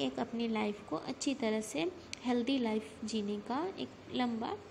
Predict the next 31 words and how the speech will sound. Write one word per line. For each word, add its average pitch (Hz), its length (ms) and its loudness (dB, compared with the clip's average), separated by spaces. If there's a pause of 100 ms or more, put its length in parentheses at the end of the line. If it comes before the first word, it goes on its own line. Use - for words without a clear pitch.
(500)
लंबी 269 320 6
लाइफ 247 300 4
जीने 208 240 2 (100)
का 370 120 2 (180)
सीक्रेट 233 560 4
है। 202 80 -2 (440)
ओके, - 240 -2 (340)
so 214 160 0 (1300)
let's 269 360 4
take 262 140 4
a 254 120 4
promise 233 380 4
that 269 260 4
we 233 100 6 (120)
will 254 120 6 (140)
try 226 180 4 (120)
to 285 100 4 (420)
follow 214 400 8
these 233 300 4
rules 196 260 4 (380)
to 226 180 2
be 220 100 4 (680)
healthy। 294 420 4 (200)
ओके, 311 220 0 (440)
word 226 220 2
power, 220 280 6 (220)
first 302 260 4
one, 269 240 2 (300)
junk 294 360 4
food. 208 320 2 (360)
Junk 339 300 6